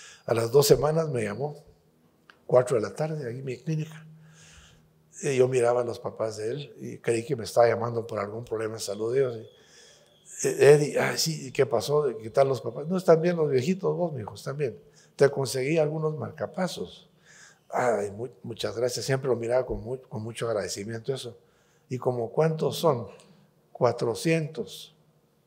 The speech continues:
Y son nuevos", me dijo. Me quedé sin habla.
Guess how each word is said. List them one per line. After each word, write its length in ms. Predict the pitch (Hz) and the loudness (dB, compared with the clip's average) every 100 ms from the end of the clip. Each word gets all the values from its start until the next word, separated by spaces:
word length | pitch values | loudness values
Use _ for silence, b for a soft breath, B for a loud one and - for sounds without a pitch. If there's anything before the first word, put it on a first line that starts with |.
| - | -4
Y 100 | 120 | -2
son 300 | 139 131 120 | 2 0 0
nuevos", 480 | 131 147 127 113 113 | 4 4 4 0 -4
me 60 | |
dijo. 180 | 110 - - - _ - _ - | -10 -10 -14 -20 _ -20 _ -8
Me 200 | 135 123 | -4 -2
quedé 180 | 120 123 | -2 -4
sin 240 | - 135 | -6 -8
habla. 340 | 131 110 101 | -6 -6 -8